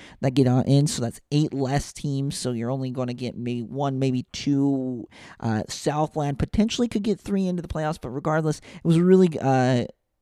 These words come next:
solid game. Trey Lance played out of his mind. Uh, every, I saw all the jokes, uh, on, you know, social media. "Well, twenty twenty strikes again." You know, Tr-, Trey Lance threw an interception.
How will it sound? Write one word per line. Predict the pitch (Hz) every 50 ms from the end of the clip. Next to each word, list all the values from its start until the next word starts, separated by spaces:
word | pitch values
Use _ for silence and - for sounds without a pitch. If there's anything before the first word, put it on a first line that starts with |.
| _ _ _ _
solid | - - - - 190 160 170 175 170 156
game. | 151 156 156 156
Trey | 156 - - 247 254
Lance | 233 190 175 160
played | - - 147 143
out | 139 135 139
of | 135
his | 135 143
mind. | 139 147 147 143 143 143 151 - - - - 165 -
Uh, | - 135 131 139 135 127
every, | 120 151 151 160 160 147
I | 139 151 143
saw | 139 - 160
all | 156 156 156
the | 147
jokes, | 139 147 147 139 135 135 131 - - - -
uh, | 127 131 127 123 113 - -
on, | - 135 135 131 127 123 123 120 117 117 120 113 107 -
you | - 117 123 120 120
know, | 123 127
social | 131 - 147 135 - 143
media. | 139 139 135 135 127 127 131 127 - - - - - - - _
"Well, | 143 139
twenty | 135 - - 170 170 165
twenty | 151 - 160 156 151
strikes | - - 143 147 -
again." | 143 139 165 180 175 175 165 160 156
You | 131 131 131
know, | 123
Tr-, | - - - - 151 123
Trey | - - 151 151
Lance | 147 143 139 139 147 - - -
threw | - 156 143
an | 131 127
interception. | 127 120 117 - - 151 160 - - - 143 143 147